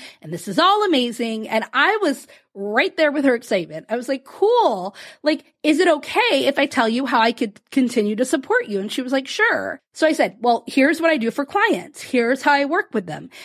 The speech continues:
Here's what our steps would be together next." And then I was like, "So what do you say?" <laughs> "Would you like to be my client?" Kinda like, "Mister Rob, won't you be my neighbor? <laughs> And I, wouldn't you love to move forward and do these things?" And she was like,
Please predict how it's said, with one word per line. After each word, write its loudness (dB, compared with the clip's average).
Here's 0
what 0
our 4
steps -2
would -2
be -6
together -4
next." -2
And 4
then 2
I 4
was -2
like, -2
"So -4
what 0
do 0
you 0
say?" -2
<laughs> -20
"Would -8
you 0
like 2
to -10
be -4
my 0
client?" 2
Kinda -8
like, -10
"Mister -8
Rob, 0
won't -8
you -4
be 0
my 2
neighbor? 2
<laughs> -8
And 2
I, -8
wouldn't -2
you 2
love 2
to -4
move 2
forward 0
and -4
do -6
these -6
things?" 0
And 0
she -2
was -6
like, 0